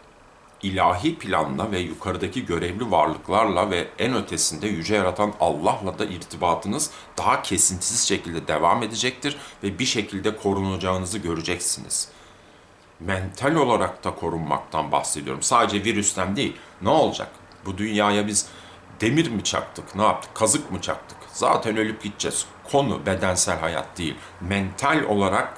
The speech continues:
sağlam kalmanız için daha çok ben diyorum ki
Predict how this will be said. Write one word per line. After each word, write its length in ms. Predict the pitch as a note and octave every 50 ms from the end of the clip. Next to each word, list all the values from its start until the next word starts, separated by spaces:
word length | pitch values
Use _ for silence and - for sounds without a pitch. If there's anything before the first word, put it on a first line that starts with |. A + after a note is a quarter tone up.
| - -
sağlam 600 | - - - - G2+ F2 F2 F2 G#2 A#2 A2+ A2+
kalmanız 480 | - G2+ F2 F2+ F#2 F2+ F#2 G#2 G2 F#2+
için 260 | F2 - - F#2+ F#2+ F#2+ - - - - - - -
daha 280 | G2 F#2+ F#2 B2+ A#2+ -
çok 220 | - - G2 - - - - - - - - - -
ben 240 | - F#2 F#2 F#2 F#2
diyorum 360 | F#2+ A2+ A2+ G#2 G2 F2 -
ki 220 | - - E2 D#2+